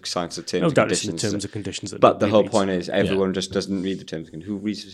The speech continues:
Speaker 1: it?
Speaker 3: No, you don't. You don't.
Speaker 1: Who sits there and reads, like, six hundred pages of
Speaker 3: I
Speaker 1: terms and
Speaker 3: know.
Speaker 1: conditions?
Speaker 3: You don't.
Speaker 2: And if you did, you would say no immediately
Speaker 1: Yeah.
Speaker 2: after all.
Speaker 3: And
Speaker 2: So
Speaker 3: then you wouldn't get that feature that you're trying
Speaker 1: Yeah.
Speaker 3: to get or whatever.
Speaker 1: You would
Speaker 3: 'Cause
Speaker 1: never be able to join, unfortunately, a very strong social structure of Facebook.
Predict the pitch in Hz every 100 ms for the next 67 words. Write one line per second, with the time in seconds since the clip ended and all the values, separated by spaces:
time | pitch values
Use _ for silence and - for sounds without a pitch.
0 | 95 - 135 113 107 87 78 - 107 82
1 | 139 135 - 131 - 120 107 104 104 101
2 | 101 - - 123 113 - 110 104 98 98
3 | 110 104 92 87 80 107 92 76 78 82
4 | 85 - 92 82 - 82 80 156 160 170
5 | - 117 92 117 120 - 123 120 135 110
6 | 120 120 120 - 214 131 113 110 120 110
7 | 107 104 _ _ _ _ _ 135 127 123
8 | 123 120 113 104 104 98 113 - 104 110
9 | 98 90 92 - 147 90 87 82 92 85
10 | 85 113 131 135 127 127 123 123 113 110
11 | 113 110 104 - 98 98 104 92 98 95
12 | 98 95 95 - - 101 95 95 104 101
13 | - 98 - - - 123 - - - 82